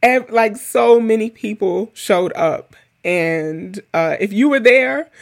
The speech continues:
or if you were on the live stream, or if you thought about coming but couldn't make it, just thank you so much because,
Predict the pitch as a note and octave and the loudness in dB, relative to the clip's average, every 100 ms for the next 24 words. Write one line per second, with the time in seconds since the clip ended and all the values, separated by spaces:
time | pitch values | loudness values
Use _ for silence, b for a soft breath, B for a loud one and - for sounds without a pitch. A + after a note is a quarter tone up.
0 | B B A3 A3 A3+ A#3+ A#3 G#3 A#3+ A#3 | B B 4 4 2 0 0 2 -2 0
1 | A#3 A#3 C#4+ - A3+ A3+ A#3 C4 B B | 0 0 -2 -4 0 0 -2 -6 B B
2 | A3+ A3+ G#3 G#3+ A3 A#3+ B3 A#3 A#3 E4 | 2 2 2 -6 2 4 4 2 0 0
3 | B3+ A3+ G#3+ A#3 C#4+ A#3 A3 G#3 A#3 A3+ | 0 0 -2 -2 -2 -2 0 0 0 -2
4 | A3+ - A3 C4+ - A3+ A#3 C#4+ B3 A#3 | -4 -6 -6 -6 -2 0 0 0 -4 -4
5 | C4 C4+ A3+ G#3 G3+ F3 - - - G3 | -8 -2 2 2 0 -2 -4 -12 -8 -8
6 | - A#3 F#3 F3+ F3+ G3+ | -2 0 0 0 -6 -10